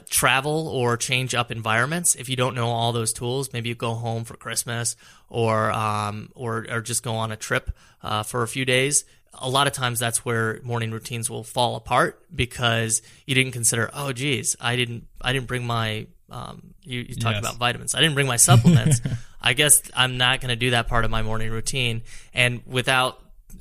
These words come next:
Speaker 1: consistent reps done, uh, o-, over time, it's not gonna become that kinda second nature thing that maybe you were hoping for.
Speaker 2: Yeah, actually, so this is a good time to talk about this.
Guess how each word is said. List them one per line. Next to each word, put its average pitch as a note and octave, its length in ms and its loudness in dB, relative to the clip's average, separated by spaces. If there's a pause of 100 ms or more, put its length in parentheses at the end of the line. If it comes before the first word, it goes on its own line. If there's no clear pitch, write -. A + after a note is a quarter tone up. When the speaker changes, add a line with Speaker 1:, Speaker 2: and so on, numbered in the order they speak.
(300)
Speaker 1:
consistent - 600 2
reps A#2+ 480 2 (340)
done, B2 480 0
uh, G#2+ 420 -6
o-, B2+ 200 -4
over A#2 260 -2
time, B2+ 420 -6
it's - 280 0
not A#2+ 240 -2
gonna A#2+ 120 -12
become A2+ 580 -10
that A#2 180 -10 (380)
kinda A2+ 200 -10
second A#2 400 2
nature A#2 300 -10
thing A#2 320 -10
that - 220 -12 (600)
maybe A2+ 520 -2
you A2 80 -4
were - 80 -6
hoping - 340 -12
for. - 240 -18 (400)
Speaker 2:
Yeah, A#2+ 460 4
actually, D3 560 4
so C3+ 120 0
this C#3+ 140 4
is C3+ 80 2
a A#2+ 40 0
good A#2 140 4
time A#2+ 220 4
to A2 60 -4
talk A#2 200 2
about A2 280 -2
this. G#2+ 280 -2